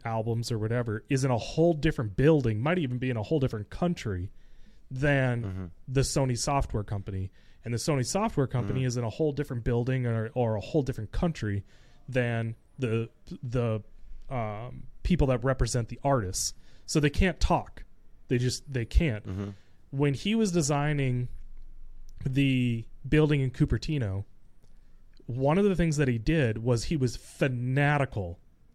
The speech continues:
Speaker 1: about making it so that people ran into each other on purpose. The hallways
Speaker 2: Mm-hmm.
Speaker 1: were designed to all filter into one area.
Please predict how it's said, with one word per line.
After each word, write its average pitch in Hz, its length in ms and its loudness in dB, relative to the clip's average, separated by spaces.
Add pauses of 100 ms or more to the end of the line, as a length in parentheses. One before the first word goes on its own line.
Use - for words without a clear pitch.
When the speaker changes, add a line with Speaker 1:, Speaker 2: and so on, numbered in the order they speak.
(120)
Speaker 1:
about 127 540 2
making 143 440 -2
it 160 120 -2
so 151 180 2
that 117 360 0 (1080)
people 175 400 8
ran 143 300 4
into 143 240 2
each 143 140 0
other 151 280 0
on 113 180 -2
purpose. - 680 2 (800)
The 127 200 0
hallways 165 600 6
Speaker 2:
Mm-hmm. 170 80 4
Speaker 1:
were 160 40 6
designed 139 480 2
to 123 60 -2
all 127 260 2
filter 143 400 2
into 135 180 2
one 123 300 2
area. 127 540 4